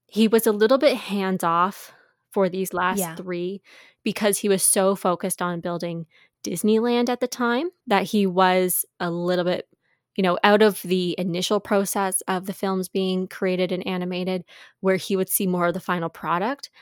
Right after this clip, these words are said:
Speaker 1: And
Speaker 2: Mm-hmm.
Speaker 1: I think <laughs> if, if I remember correctly, he kinda said that this movie was trash, <laughs> um,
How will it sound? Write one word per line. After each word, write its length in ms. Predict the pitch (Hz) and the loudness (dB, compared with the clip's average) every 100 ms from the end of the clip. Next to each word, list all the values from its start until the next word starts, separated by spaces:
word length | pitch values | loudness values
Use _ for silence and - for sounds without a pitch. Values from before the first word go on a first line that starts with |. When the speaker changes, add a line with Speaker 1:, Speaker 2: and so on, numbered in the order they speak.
| - _ _ - | -20 _ _ -6
Speaker 1:
And 420 | 190 185 180 185 208 | -2 0 0 0 -2
Speaker 2:
Mm-hmm. 220 | 185 233 - | -2 -4 -2
Speaker 1:
I 100 | 202 | -6
think 240 | 170 208 202 | 0 0 2
<laughs> 80 | 220 | 0
if, 120 | 214 196 - | 0 -2 -2
if 120 | 196 | 0
I 80 | 202 | 2
remember 440 | 190 185 190 190 - - - - | 2 2 2 2 -4 -12 -12 -2
correctly, 360 | 220 196 208 202 | 2 2 4 4
he 140 | 226 | 4
kinda 240 | 226 220 214 | 4 4 4
said 200 | 208 185 | 4 2
that 120 | 180 | 2
this 140 | 180 | 2
movie 220 | 185 170 175 | 0 -2 -4
was 140 | 170 | -4
trash, 460 | 180 170 277 - - - - - | 2 2 2 0 -6 -16 -18 -8
<laughs> 280 | 220 - 226 | -2 0 4
um, 200 | 214 190 | 6 10